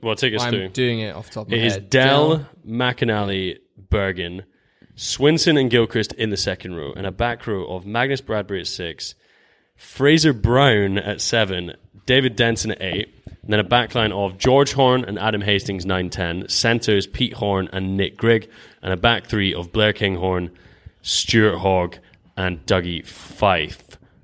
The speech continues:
Speaker 1: with the bench George Turner, Jamie Batty, Xander Ferguson, Ben Toulis, Jamie Ritchie,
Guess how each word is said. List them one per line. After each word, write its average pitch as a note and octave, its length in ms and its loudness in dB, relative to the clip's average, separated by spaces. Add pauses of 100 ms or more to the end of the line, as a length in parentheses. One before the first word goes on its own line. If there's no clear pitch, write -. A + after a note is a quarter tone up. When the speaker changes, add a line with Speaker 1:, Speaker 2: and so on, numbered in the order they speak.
(160)
Speaker 1:
with F#2+ 420 -2 (400)
the G2+ 100 -10
bench G2 500 0
George A2+ 300 4
Turner, F2+ 260 2
Jamie G2 300 2
Batty, F2 400 -4
Xander F#2+ 340 2
Ferguson, F2 440 -6
Ben G2+ 260 -2
Toulis, F2 340 -4
Jamie G2 320 0
Ritchie, E2 440 -6